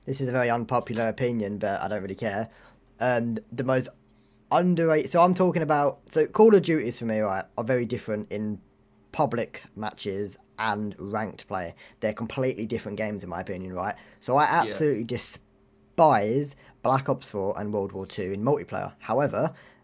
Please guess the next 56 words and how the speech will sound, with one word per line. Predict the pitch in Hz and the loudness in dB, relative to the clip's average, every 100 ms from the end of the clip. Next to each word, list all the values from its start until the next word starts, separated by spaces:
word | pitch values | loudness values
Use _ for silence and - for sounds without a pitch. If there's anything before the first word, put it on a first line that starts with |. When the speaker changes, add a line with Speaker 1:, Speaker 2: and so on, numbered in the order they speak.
| _ _ | _ _
Speaker 1:
when | 120 110 | -4 0
ranked | 117 170 135 | 0 0 0
mode | 139 110 107 | -2 0 -2
was | 107 | -2
out | 107 | -4
on | - | -4
them | 101 101 | -6 -6
games, | 98 95 117 131 - | -6 -6 -4 -4 2
I | 143 | 2
think | 139 120 | 2 -4
those | 82 101 | -4 -6
games | 92 95 92 | -4 -6 -6
slapped. | - 104 110 95 - - _ _ _ - - _ _ _ | -8 -6 -4 -4 -8 -18 _ _ _ -20 -20 _ _ _
Black | 151 165 | 2 2
Speaker 2:
Yeah. | 160 | 2
Speaker 1:
Ops | - | 0
four | 160 139 | 2 2
ranked | 131 143 110 | 2 0 -2
play, | 113 98 95 | -4 -4 -2
I | 113 110 | -2 -2
ad-, | 101 - - | -2 -8 -4
I | 117 | -4
adored. | 98 120 101 98 | 0 0 0 -4
I | 120 | -4
think | 131 117 | -4 -6
it | |
was | 101 | -6
an | 104 | -4
amazing, | 107 110 101 98 _ | -4 -4 -6 -10 _
amazing | 110 113 117 104 | -6 -4 -4 -6
once | 98 92 | -8 -6
League | 104 101 | -8 -6
play | 98 | -8
came | 95 98 | -8 -10
out. | 98 95 - _ _ _ _ _ - | -10 -10 -14 _ _ _ _ _ -10
I | 104 | -10
came | 104 131 | -4 -2
Speaker 2:
Yeah. | 127 120 - | -2 -4 -2
Speaker 1:
out. | 185 202 | 0 0
Speaker 2:
I, | - - - - | -6 -16 -12 6
I, | 208 208 185 | 6 6 2
you | 214 | 4
know, | 220 220 202 | 8 8 8
I, | 185 180 | 6 4
this | 170 170 196 | 0 2 2
is | 208 | 4
the | 208 | 2
thing | 202 170 | 4 4
though. | 165 160 | 6 8
Like, | 160 151 160 | 8 10 8
I, | 160 | 6
I | 156 | 6
really | 160 185 175 | 8 8 6
enjoyed | 165 139 143 | 4 4 4
Black | 147 135 - | 4 2 2
Ops, | - - | -2 -6